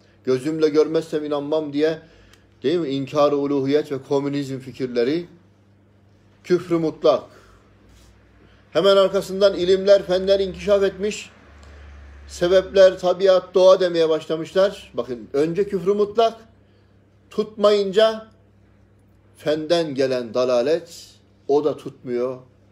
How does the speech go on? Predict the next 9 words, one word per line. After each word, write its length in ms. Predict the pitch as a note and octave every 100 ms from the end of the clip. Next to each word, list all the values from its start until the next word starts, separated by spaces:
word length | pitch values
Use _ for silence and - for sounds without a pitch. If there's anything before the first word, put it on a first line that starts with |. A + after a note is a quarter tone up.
| _ _ _ _ _ _ _
Kur'an 280 | A#2+ - B2+
hakikatlarıyla, 1000 | B2 A#2 A#2 A#2+ A#2 A#2 A#2+ D3 D3 C#3+ _ _ _ - _ -
değil 120 | C#3
mi? 80 | B2
Şu 120 | C3
iman 460 | A#2+ B2 C#3+ E3
hakikatlarıyla 1080 | D3 C3+ C3+ C3 B2+ B2+ B2 E3 F3 F3 - - _ _ _ _ _ -
bütün 460 | C#3+ - G3 G3 E3+
fenlerin 920 | - D#3+ E3 E3 D#3 F3 G3 F#3 D#3